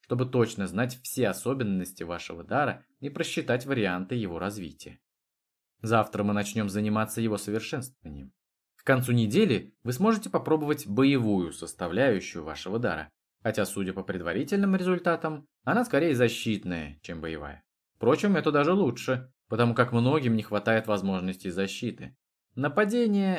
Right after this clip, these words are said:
это хорошо, но, как и любая специализация,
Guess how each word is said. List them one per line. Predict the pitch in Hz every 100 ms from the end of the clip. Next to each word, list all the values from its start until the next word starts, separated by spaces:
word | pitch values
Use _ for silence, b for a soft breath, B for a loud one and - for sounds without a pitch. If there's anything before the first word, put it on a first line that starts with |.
| -
это | 135 135
хорошо, | 131 127 123 - 151 117
но, | 113 190 196 180 - _ _
как | 120 135
и |
любая | 135 123
специализация, | 113 113 104 107 104 156 131 - 85